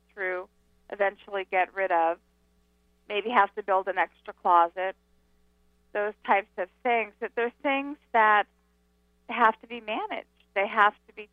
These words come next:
taken care of. They, literally, if you own it, it's attached to you. And it can pull at your energy. It can be a distraction.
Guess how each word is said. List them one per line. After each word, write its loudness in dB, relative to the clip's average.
taken -10
care 0
of. -10
They, 0
literally, -2
if -6
you -6
own 2
it, -2
it's -8
attached 0
to -16
you. -10
And 4
it -8
can -6
pull 0
at -2
your -2
energy. -2
It -8
can -20
be -16
a -8
distraction. -6